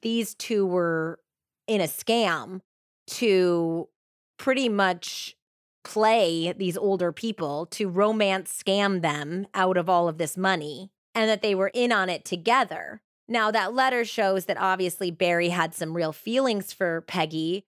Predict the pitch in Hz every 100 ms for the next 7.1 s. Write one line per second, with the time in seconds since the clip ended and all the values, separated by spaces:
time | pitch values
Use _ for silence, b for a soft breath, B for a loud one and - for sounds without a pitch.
0 | _ - - 247 220 208 208 - - 214
1 | 220 254 254 247 - 202 208 196 208 196
2 | 202 196 196 185 165 170 180 - - -
3 | _ _ _ - 196 190 196 180 170 175
4 | 175 180 175 170 190 220 196 160 165 233
5 | 269 - 208 175 190 190 175 190 185 180
6 | 180 175 - - 190 170 170 170 - 180
7 | -